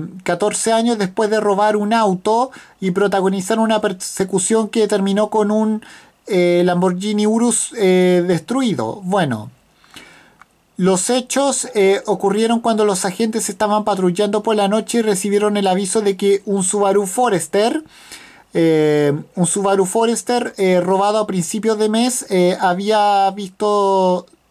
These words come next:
había visto cerca. Y bueno, cuando los agentes llegaron a donde estaba el auto, se colocaron,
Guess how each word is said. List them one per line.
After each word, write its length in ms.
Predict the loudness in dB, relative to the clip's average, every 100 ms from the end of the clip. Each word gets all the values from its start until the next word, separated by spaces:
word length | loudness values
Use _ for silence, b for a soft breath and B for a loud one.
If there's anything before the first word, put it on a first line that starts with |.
| _ _
había 300 | -2 0 0
visto 320 | -2 -4 -4
cerca. 480 | -2 -2 -2 -2 -2
Y 60 |
bueno, 320 | 0 0 0 0
cuando 240 | 2 2
los 180 | 2 0
agentes 460 | -4 -4 -2 -4
llegaron 580 | 0 0 2 0 -2 -4 -8 B B B B B
a 100 | -2
donde 240 | 0 2 2
estaba 360 | 2 0 0 2
el 60 |
auto, 280 | 0 0 -4
se 140 | -4
colocaron, 800 | -2 0 0 2 2 2 0 -4